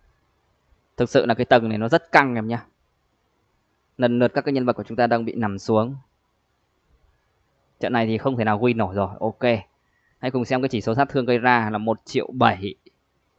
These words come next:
Ok, hồi máu được một trăm sáu mươi lăm nghìn. Nhận, à, sáu trăm ba mươi chín nghìn sát thương. Rồi, ok. Bây giờ thì đi, đi, ờ, P K xem sao nha. Không biết là cái top hai đã đồng ý kết bạn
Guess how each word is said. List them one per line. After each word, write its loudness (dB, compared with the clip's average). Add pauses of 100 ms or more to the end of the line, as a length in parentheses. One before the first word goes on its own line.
(280)
Ok, 0 (280)
hồi 6
máu 0
được 2
một -4
trăm -4
sáu -4
mươi -4
lăm -2
nghìn. 0 (840)
Nhận, -2 (100)
à, 0
sáu -2
trăm -2
ba 2
mươi -2
chín 0
nghìn -2
sát -6
thương. 2 (1160)
Rồi, 2 (280)
ok. -8 (880)
Bây 0
giờ 2
thì -6
đi, -4
đi, -4
ờ, 0 (200)
P -2 (160)
K 4
xem -6
sao 0
nha. -6 (800)
Không -4
biết 4
là 0
cái -2
top -2
hai 0
đã 0
đồng 0
ý -2
kết -2
bạn 0